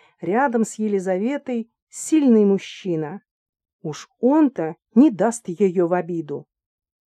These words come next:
Александра сама не знала, сколько времени провела в прихожей.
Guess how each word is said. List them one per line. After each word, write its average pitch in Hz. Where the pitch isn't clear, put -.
Александра 269
сама 285
не 247
знала, 262
сколько 262
времени 269
провела 208
в -
прихожей. 165